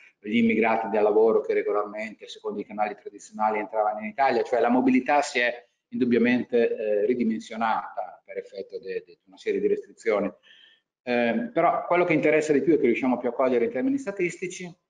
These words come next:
è l'effetto covid, eh, in termini di natalità e di mortalità. Ebbene, ehm, no, come dicevo prima, il, le componenti che fanno il, il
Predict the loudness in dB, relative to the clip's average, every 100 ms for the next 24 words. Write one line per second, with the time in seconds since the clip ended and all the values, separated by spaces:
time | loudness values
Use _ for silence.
0 | _ _ _ _ _ _ _ _ -4 -2
1 | 0 0 2 0 0 0 2 4 2 2
2 | 2 0 -4 _ _ _ _ _ -8 -2
3 | 0 2 4 4 2 2 0 0 -2 -4
4 | -6 -10 -14 -18 -10 -2 2 2 0 -6
5 | -16 _ _ _ -2 0 0 -4 -10 _
6 | 0 0 2 0 2 2 4 4 4 0
7 | -4 -2 0 2 0 2 2 4 2 2
8 | 0 -2 -2 -2 -2 0 0 0 -2 -6
9 | -20